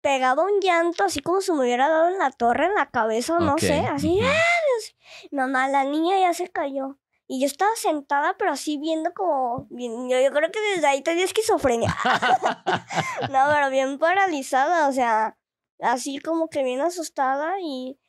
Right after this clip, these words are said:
Speaker 1: "Es que hay una señora", le decía a mi mamá, "hay una señora que viene a verme", y la señora, y la señora.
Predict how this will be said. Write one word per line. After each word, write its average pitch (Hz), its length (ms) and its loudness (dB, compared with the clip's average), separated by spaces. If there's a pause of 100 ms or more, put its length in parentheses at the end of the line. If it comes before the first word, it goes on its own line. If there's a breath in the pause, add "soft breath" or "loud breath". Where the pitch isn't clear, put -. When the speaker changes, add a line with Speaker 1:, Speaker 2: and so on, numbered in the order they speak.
(140)
Speaker 1:
"Es 392 180 -4
que 494 100 2
hay 453 180 2
una 494 180 0
señora", 349 540 0
le 302 120 -2
decía 247 180 -4
a 269 40 -4
mi 311 60 -2
mamá, 277 200 -4
"hay 294 120 -4
una 392 140 2
señora 320 460 2
que 339 180 -2
viene 294 240 0
a 311 80 0
verme", 302 440 -2
y 277 40 -4
la 262 140 -2
señora, 262 400 -6
y - 20 -8
la 269 120 -6
señora. 254 300 -10